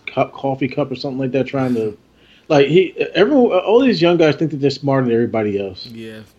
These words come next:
Speaker 2: that's
Speaker 1: You know what I'm saying? They, they, they think, like, "Oh, I'm gonna do this and I'm gonna get away with it," but you never, they never do.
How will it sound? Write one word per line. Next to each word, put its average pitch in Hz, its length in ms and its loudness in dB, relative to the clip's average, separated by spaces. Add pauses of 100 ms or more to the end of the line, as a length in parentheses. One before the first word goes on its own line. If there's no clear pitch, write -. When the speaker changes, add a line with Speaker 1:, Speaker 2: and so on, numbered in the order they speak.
Speaker 2:
that's - 320 -20
Speaker 1:
You 160 100 6
know 185 60 6
what 202 60 6
I'm 202 60 2
saying? 202 180 6
They, 180 320 4
they, 160 120 4
they 180 180 6
think, 165 200 2
like, 131 140 0
"Oh, 117 140 -4
I'm 185 100 2
gonna 165 100 4
do 143 160 4
this 147 340 2
and 117 100 -6
I'm 151 80 -2
gonna 165 80 -2
get 127 120 2
away 127 300 2
with 127 140 0
it," 120 80 -4
but 143 180 -2
you 175 60 -2
never, 190 240 4
they 151 300 2
never 240 260 4
do. 117 380 -6